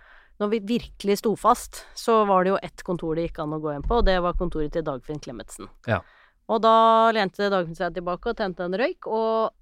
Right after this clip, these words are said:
Speaker 1: tok frem lovsamlingen og slo opp i loven.
Speaker 2: Ja.
Speaker 1: Og nesten uten unntak så klarte han å lese ut av bare lovteksten det vi hadde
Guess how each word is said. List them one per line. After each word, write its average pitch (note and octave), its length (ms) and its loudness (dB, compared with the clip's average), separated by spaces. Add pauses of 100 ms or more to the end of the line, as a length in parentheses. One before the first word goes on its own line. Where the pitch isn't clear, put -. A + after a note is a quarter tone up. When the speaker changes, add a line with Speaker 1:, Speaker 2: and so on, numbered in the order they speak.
(140)
Speaker 1:
tok - 320 -12
frem G3 380 -2
lovsamlingen G3 960 -4
og C4+ 100 -4
slo G#3 380 -4
opp - 140 -10
i G3+ 60 -2
loven. D#3+ 480 -2 (400)
Speaker 2:
Ja. B2+ 100 -2 (180)
Speaker 1:
Og A#3 100 0
nesten B3+ 500 -4
uten A#3 260 -4
unntak A3 380 -4
så B3+ 100 -10
klarte - 380 -2
han G#3 100 0
å A3+ 80 -2
lese G#3 720 -2
ut G#3 380 -12
av G#3 180 -2
bare F3 320 -2
lovteksten F3+ 760 -6
det G3 200 4
vi F#3+ 140 2
hadde F#3 380 0